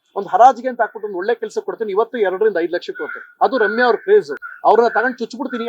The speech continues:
ಅದು ಮಾಡ್ಬಿಡ್ತೀನಿ, ಇದು ಮಾಡ್ಬಿಡ್ತೀನಿ, ನೀನ್ ಇದಕ್ ಬಂದಿದ್ದೆ, ದತ್ತಲ್ಲಿ ಇದು ಮಾಡ್ಕೊಂಡೆ, ಎಲ್ಲ ಬೇಡ ಸರ್. ಸುಮ್ನೆ ಬಾಯಿ ಮುಚ್ಕೊಂಡು ಹೇಳ್ತೀನಿ, ನಿಮ್ದು ಏನಿದೆ ಕೆಲಸ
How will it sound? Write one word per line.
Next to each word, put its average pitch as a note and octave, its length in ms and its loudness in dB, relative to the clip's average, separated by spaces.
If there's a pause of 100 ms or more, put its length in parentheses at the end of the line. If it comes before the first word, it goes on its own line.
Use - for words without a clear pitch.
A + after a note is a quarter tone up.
ಅದು G3 100 0
ಮಾಡ್ಬಿಡ್ತೀನಿ, A3+ 400 0
ಇದು G3 120 -2
ಮಾಡ್ಬಿಡ್ತೀನಿ, G#3 440 -2 (260)
ನೀನ್ A3 140 -6
ಇದಕ್ A3+ 280 -6
ಬಂದಿದ್ದೆ, G#3+ 360 2
ದತ್ತಲ್ಲಿ A#3 320 2
ಇದು F#3+ 100 -6
ಮಾಡ್ಕೊಂಡೆ, G3 760 -2
ಎಲ್ಲ G#3 260 4
ಬೇಡ G3 220 0
ಸರ್. G#3 280 -2 (520)
ಸುಮ್ನೆ D4 280 2 (100)
ಬಾಯಿ B3+ 140 8
ಮುಚ್ಕೊಂಡು C4 360 -8
ಹೇಳ್ತೀನಿ, A#3 300 -6
ನಿಮ್ದು G#3+ 240 -4
ಏನಿದೆ B3 300 0
ಕೆಲಸ A3+ 200 -6